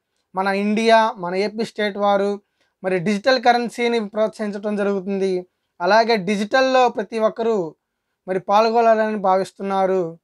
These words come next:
మరి డిజిటల్ ఇండియాకి ప్రతి ఒక్కరికి సాగు-, స్వాగతము. మరి నాకు వీడియో మీకు నచ్చినట్లయితే నాని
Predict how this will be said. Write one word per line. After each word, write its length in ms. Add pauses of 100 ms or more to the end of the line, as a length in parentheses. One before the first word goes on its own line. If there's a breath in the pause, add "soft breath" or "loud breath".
(680)
మరి 160 (100)
డిజిటల్ 440
ఇండియాకి 380
ప్రతి 260
ఒక్కరికి 340 (100)
సాగు-, 340
స్వాగతము. 560 (680)
మరి 240
నాకు 300
వీడియో 200 (100)
మీకు 200 (160)
నచ్చినట్లయితే 680 (560)
నాని 280